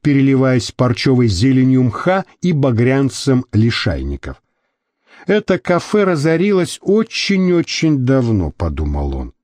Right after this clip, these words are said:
«ещё в начале девяностых». «Ну и?» Он уместился на чурбачке. Снизу от бетона шёл ощутимый холод.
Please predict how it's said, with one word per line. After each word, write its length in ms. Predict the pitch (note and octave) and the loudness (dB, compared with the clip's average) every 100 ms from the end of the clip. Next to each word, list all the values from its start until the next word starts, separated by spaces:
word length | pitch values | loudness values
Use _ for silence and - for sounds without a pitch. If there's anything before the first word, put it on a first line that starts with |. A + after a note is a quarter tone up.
| _ - | _ -2
«ещё 340 | C#3+ - F3 | -2 0 0
в 80 | C#3+ | 0
начале 480 | D#3 - D#3+ D3 B2+ | 0 -2 0 2 2
девяностых». 960 | A#2 D3 D#3 C3+ D#2+ - - - - _ _ _ _ _ _ _ _ _ _ _ _ - | 2 2 2 0 -2 -8 -14 -16 -18 _ _ _ _ _ _ _ _ _ _ _ _ 0
«Ну 540 | A#2 D3+ D#3+ E3+ F3+ - | 2 4 2 2 -2 -4
и?» 500 | - C#3 C#3 D3 E3 - _ _ _ _ _ _ _ - | 0 2 2 2 0 -6 _ _ _ _ _ _ _ -2
Он 200 | A3 F3+ | 0 2
уместился 640 | D3+ C3+ - E3 D#3 D3+ | 2 0 0 -2 0 2
на 140 | C#3+ B2+ | 2 2
чурбачке. 680 | C3+ A2 A2+ - - F#2+ - _ _ _ _ _ _ _ _ _ _ | 0 2 0 -2 -8 -10 -12 _ _ _ _ _ _ _ _ _ _
Снизу 560 | - E3+ F3+ D3+ C#3 D#3+ _ _ _ | -4 0 2 2 0 -4 _ _ _
от 120 | - | -2
бетона 640 | C#3+ B2 C3 A2+ B2 E3+ E3+ | 0 0 0 2 2 0 0
шёл 280 | - F3 - | 0 -2 -2
ощутимый 520 | C3+ - A2 B2+ C3 | -4 -4 -2 0 0
холод. 360 | - - A#2+ | -2 -6 -6